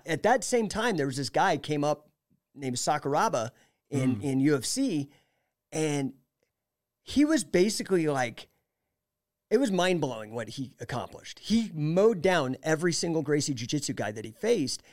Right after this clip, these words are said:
Speaker 1: Now, at that time, that's like somebody being a flat earther. Like, people, what? Like, a pro wrestler is, like, just mowed down the entire Gracie family?
Speaker 2: Yeah.
Speaker 1: Like, it's just,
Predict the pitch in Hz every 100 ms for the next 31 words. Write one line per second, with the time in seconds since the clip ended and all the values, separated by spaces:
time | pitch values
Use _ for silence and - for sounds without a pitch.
0 | _ - 156 175 - 214 - - - 185
1 | 165 156 _ _ _ _ 202 240 269 220
2 | 151 - 180 151 156 143 110 - 147 113
3 | 165 151 - - _ _ _ _ _ _
4 | _ _ _ _ _ _ _ _ _ _
5 | - 202 127 240 202 151 185 277 277 -
6 | - 156 147 - 233 170 226 262 190 175
7 | 151 127 143 - - _ 160 190 254 254
8 | 185 190 254 226 185 165 170 190 247 262
9 | 277 285 269 294 285 311 311 - - -
10 | _ 196 220 196 240